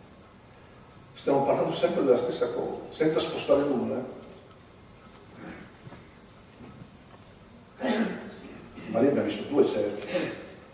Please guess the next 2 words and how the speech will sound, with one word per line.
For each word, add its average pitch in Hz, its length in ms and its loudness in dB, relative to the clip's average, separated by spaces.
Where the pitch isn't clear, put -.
Due 123 160 4
cerchi 110 560 2